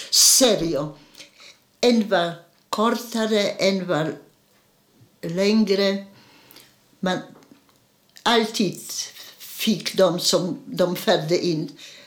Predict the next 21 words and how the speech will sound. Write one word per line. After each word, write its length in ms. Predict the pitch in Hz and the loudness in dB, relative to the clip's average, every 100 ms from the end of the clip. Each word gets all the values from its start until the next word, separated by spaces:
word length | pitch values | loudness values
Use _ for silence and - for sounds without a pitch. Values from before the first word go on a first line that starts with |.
| - | -10
klä 420 | - 196 - 185 | -4 2 2 2
av 120 | 180 180 | -2 -2
sig. 500 | - - 143 160 - - - - - | 0 0 0 -6 -14 -20 -20 -20 -4
Och 160 | 170 | 0
de 340 | 170 185 185 - | 2 2 0 -8
klädde 600 | - 196 202 165 170 - | -2 0 0 0 -4 -2
av 140 | 170 165 | -6 -4
sig. 440 | - - 147 165 - _ | -2 0 0 -6 -8 _
Och 300 | - 185 - - | -4 -4 -2 4
en 260 | 220 185 - | 4 2 -4
av 220 | 175 175 | -6 -4
de 220 | 165 175 175 | -2 -2 -4
kvinnorna, 800 | - - 180 151 147 156 151 160 - - - - - _ | -6 -2 2 2 2 2 0 -2 -12 -20 -20 -20 -20 _
den, 440 | - 160 170 151 - - - - | -4 2 2 2 -2 -16 -20 -14
den 300 | 175 185 160 | -4 -2 2
som 320 | - 170 160 | 2 2 -2
var 140 | 160 160 | -2 -2
längre. 560 | 165 147 160 165 160 151 - _ _ - - - _ _ _ _ _ _ - - _ _ - - _ | 0 0 0 -2 -4 -6 -16 _ _ -20 -20 -20 _ _ _ _ _ _ -20 -20 _ _ -20 -20 _
Och 160 | 190 - | -10 -2
hela 280 | 247 220 214 | 0 2 2
tiden 640 | - 226 160 143 160 | 2 0 2 0 -2